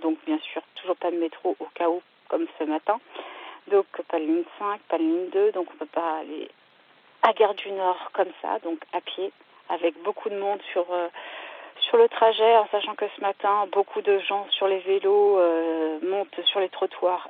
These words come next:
et se moquent outrageusement des passagers en piéton. Donc, c'est une zone rouge,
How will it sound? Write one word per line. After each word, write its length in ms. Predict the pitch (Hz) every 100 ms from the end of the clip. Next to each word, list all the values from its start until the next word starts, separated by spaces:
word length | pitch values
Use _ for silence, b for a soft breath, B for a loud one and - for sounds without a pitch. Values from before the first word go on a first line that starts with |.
| -
et 120 | 185 -
se 60 | 170
moquent 380 | 170 180 - - _ _ _ _ -
outrageusement 720 | - - 196 196 185 185 180 - B B B B B
des 260 | - 294 - _ _ - -
passagers 680 | 220 220 - 196 185 190 - - _ _ _ _ _ -
en 100 | -
piéton. 400 | - 170 - 247 - _ B B B B _ _ _ -
Donc, 260 | 165 302 - - _ _ _ _ - -
c'est 60 |
une 180 | 311 320
zone 240 | 294 294 - _ _
rouge, 420 | - 202 262 277